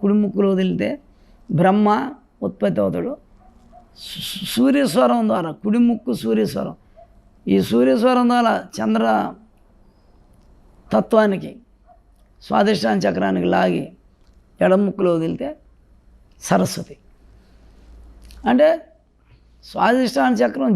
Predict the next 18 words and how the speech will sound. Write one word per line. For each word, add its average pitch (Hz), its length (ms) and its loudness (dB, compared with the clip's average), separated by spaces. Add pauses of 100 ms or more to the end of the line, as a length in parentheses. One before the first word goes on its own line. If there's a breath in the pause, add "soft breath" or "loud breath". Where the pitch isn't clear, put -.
జలం, 208 240 0 (800 soft breath)
జలానికి 277 600 2 (400)
చంద్రస్వరంలో 233 1200 0 (120)
పోయేది 233 320 2 (100)
ప్రాణశక్తి 214 560 -2 (100)
జలం, 185 240 0 (640)
జలతత్వం. 202 600 0 (920)
ఇది 220 200 2 (160)
జలతత్వమే. 214 600 0 (840)
అక్కడ 240 260 -2 (160)
జలానికి 277 560 2
ఈ - 20 -2 (100)
జలం 233 240 2 (100)
కలిస్తే 220 420 -2 (1120)
చంద్రుడు 269 480 4
ఉత్పత్తి - 360 -6
అవుతాడు, 185 280 -12 (1120)
చంద్రుడు 247 400 2